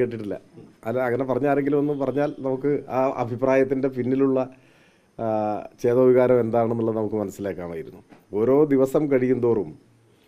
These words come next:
ഇടതുപക്ഷ ജനാധിപത്യ മുന്നണി പ്രവർത്തകരുടെ ആത്മവിശ്വാസം ആകാശത്തോളം ഉയർന്നിരിക്കുകയാണ്.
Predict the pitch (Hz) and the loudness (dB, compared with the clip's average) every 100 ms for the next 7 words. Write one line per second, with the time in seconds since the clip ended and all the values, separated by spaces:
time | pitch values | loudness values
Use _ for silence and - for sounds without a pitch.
0 | _ _ - - 107 123 147 151 165 143 | _ _ -20 -6 0 2 2 2 2 2
1 | 143 135 139 139 127 127 127 127 - - | 2 2 2 2 0 2 2 0 -4 -20
2 | _ _ _ _ - 110 123 123 127 127 | _ _ _ _ -4 -2 0 2 2 2
3 | 120 117 120 117 117 123 117 120 113 110 | 2 0 0 -4 0 0 0 -2 0 2
4 | 123 131 131 123 127 120 107 101 104 95 | 4 2 2 2 2 2 0 -2 -2 -6
5 | 85 80 - | -6 -8 -10